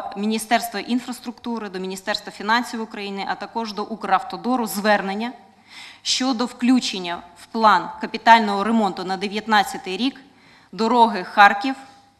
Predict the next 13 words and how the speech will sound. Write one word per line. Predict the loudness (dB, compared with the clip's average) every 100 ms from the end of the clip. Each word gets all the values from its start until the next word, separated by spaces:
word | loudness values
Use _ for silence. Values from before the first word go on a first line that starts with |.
| -20 _
Зміїв, | -4 -2 0 0 -2 -2 -10 -20 _ _ _
Балаклія, | -4 -2 -4 -4 -2
Гороховатка. | -2 -4 -4 -8 -8 -18 -20 _ _ _ _ _ _ _ -20 -20 -10
Ця, | 6 10 12 10 6
е, | -2 2
дорога | 4 6 8 8
не | 8 6
є | 4 0 0 -4
магістральною, | -4 -2 -4 2 6 8 8 6
але | 4 2
я | 0 -2
підтримую | -6 -8 -6 -6 -8
людей. | -12 -14 -16